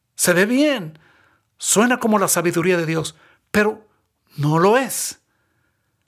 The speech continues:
Sean hombres de Dios con discernimiento. Conozcan la diferencia entre aquellos que usan las Escrituras, pero que no predican la palabra. Ahí hay una gran diferencia. Entonces Pablo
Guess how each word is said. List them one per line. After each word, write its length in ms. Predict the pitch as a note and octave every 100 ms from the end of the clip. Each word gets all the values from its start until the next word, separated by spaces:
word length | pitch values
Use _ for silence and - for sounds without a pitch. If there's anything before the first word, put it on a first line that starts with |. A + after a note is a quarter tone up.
| _ _ _
Sean 240 | - - G3+
hombres 240 | G#3+ G#3
de 80 | G3
Dios 220 | G3+ G#3
con 160 | A3 G#3
discernimiento. 920 | G3 G#3 G#3+ G#3 B3+ B3+ G#3 C#3+ - _ _ _ _ _ _ _ _
Conozcan 840 | A#3+ G#3+ F3 F3 C#4+ C#4 - G#3+
la 80 | F#3+
diferencia 560 | F3 D#3 F3+ A#3 A3 A3
entre 180 | G#3 F#3+
aquellos 400 | A3 A3 G#3+ -
que 260 | G3 F3
usan 540 | F#3+ D#4+ D#4+ A#3 A3 F#3
las 160 | E3
Escrituras, 760 | A#3+ - G3+ G3 G3+ G3 F#3 - _ _ _ _ _ _ -
pero 380 | F3 D#3+ D#3 _ _ _
que 120 | -
no 340 | D3 C#3+ G#3 A3+
predican 540 | G3 F3+ F#3+ - D#3
la 100 | C#3+
palabra. 540 | D3 C#3 B2+ - - _ _ _ _ _ _ -
Ahí 260 | G3+ F#3+ G#3
hay 140 | G3
una 180 | G3+ F3
gran 320 | E3+ F#3 F3
diferencia. 680 | E3+ E3+ E3 E3 - F3+ - _ _ _ _ _ _ - -
Entonces 500 | A3+ G#3+ D#4 D#4+ -
Pablo 440 | C#4+ D4 D4+ D#4